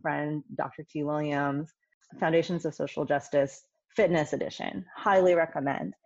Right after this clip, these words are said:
Um, he pointed out the idea of being a savior, um, which I was like, "Well, that's not, that's not me." <laughs> And then,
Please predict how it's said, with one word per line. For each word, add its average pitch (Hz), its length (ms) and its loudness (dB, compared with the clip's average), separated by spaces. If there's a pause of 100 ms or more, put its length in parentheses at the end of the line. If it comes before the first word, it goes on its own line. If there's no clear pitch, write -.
(400)
Um, 170 640 4 (520)
he 185 680 4 (180)
pointed 175 240 2
out 160 200 4
the 160 80 4
idea 151 380 4
of 135 80 0 (100)
being 143 540 -2
a 147 100 -4
savior, - 760 -2 (420)
um, 147 480 -2
which 170 180 2
I 175 60 6
was 170 100 2
like, 170 140 2
"Well, 185 160 4
that's 196 240 2
not, 156 280 2 (220)
that's 165 200 0
not 165 240 4
me." 240 560 6
<laughs> - 40 -8 (1160)
And 247 160 6
then, 254 340 6